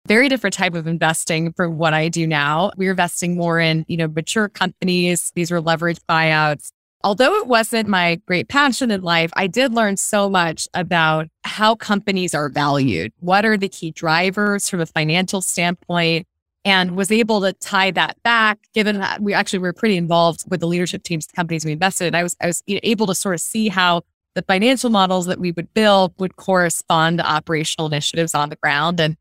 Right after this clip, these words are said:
as a side note, I would say that was an extremely beneficial skill to build. And, and, you know, I noticed a lot of leaders sometimes trying to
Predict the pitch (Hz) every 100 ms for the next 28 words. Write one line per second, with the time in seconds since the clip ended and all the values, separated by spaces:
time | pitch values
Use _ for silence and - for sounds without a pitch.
0 | _ - 170 - 170 175 180 165 160 160
1 | - 170 165 160 - 190 214 196 - 202
2 | 190 - 196 185 180 170 160 - _ -
3 | 170 165 - 165 - 156 - - 156 151
4 | 143 - - 165 156 143 175 175 - 185
5 | 190 175 180 190 190 185 165 156 156 151
6 | 156 170 165 160 156 - _ _ _ -
7 | 220 208 196 175 - 190 160 160 165 170